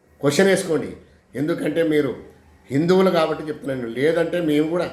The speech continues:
సరే జగన్మోహన్ రెడ్డి మాదిరే హిందూ ధర్మం నాశనం ఏమైనా పర్వాలేదంటే కూడా మీ విఘ్నతకు వదిలేస్తున్నాం. మీరు దయచేసి డెబ్బై మంది, ఎనభై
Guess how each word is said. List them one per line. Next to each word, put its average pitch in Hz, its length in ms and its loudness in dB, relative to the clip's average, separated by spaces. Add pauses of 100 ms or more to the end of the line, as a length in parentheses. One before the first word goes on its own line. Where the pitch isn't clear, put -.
(440)
సరే 151 220 2
జగన్మోహన్ 156 460 2
రెడ్డి 160 160 2
మాదిరే 156 360 0
హిందూ 131 240 -2
ధర్మం 147 340 -2
నాశనం 135 360 0
ఏమైనా 139 300 -2
పర్వాలేదంటే 127 720 -2
కూడా 127 200 -2 (440)
మీ 131 200 2
విఘ్నతకు 143 600 0
వదిలేస్తున్నాం. 147 540 2 (180)
మీరు 127 240 -4
దయచేసి 127 460 -2 (500)
డెబ్బై 139 360 2
మంది, 131 300 0
ఎనభై 139 240 4